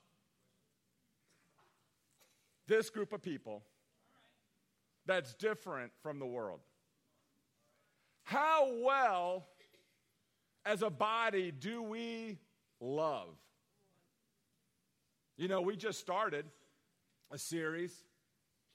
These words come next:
reading a book together, A Loving Life by Paul Miller.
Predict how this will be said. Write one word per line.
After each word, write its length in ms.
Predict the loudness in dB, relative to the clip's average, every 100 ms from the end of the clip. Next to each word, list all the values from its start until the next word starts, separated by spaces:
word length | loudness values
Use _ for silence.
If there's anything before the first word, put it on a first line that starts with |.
| _ _ _ _ _ _ _ _ _ _ _ _ _ _ _ _ _ _ _ _
reading 320 | 0 2 2 -2
a 60 |
book 260 | -2 -4 -4
together, 520 | -6 -2 -2 0 -2
A 40 | 0
Loving 340 | -2 -2 -4
Life 440 | -4 -2 -2 -4
by 160 | -6 -6
Paul 300 | -6 -6 -4
Miller. 400 | -4 -4 -4